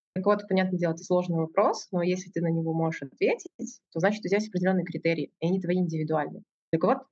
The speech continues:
там человек, на которого я могу положиться, другой скажет: «Ну, это человек, с которым есть эмоциональная близость».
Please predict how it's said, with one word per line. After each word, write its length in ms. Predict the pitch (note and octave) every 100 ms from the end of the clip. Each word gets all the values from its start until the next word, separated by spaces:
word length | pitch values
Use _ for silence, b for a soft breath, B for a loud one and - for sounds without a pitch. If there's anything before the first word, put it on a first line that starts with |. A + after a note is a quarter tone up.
| -
там 140 | D#3
человек, 260 | - G3+ G#3
на 100 | F#3
которого 260 | - F3
я 40 | E3
могу 160 | E3 -
положиться, 500 | D#3+ D#3 D3 C3+ - D#3+
другой 200 | E3 E3
скажет: 280 | - D3 -
«Ну, 60 | F#3
это 80 |
человек, 240 | F#3 F#3 F#3+
с 40 |
которым 260 | - - D#3+
есть 240 | E3 E3+
эмоциональная 520 | D#3+ - - D3+ D3+
близость». 420 | D3+ D#3+ E3 E3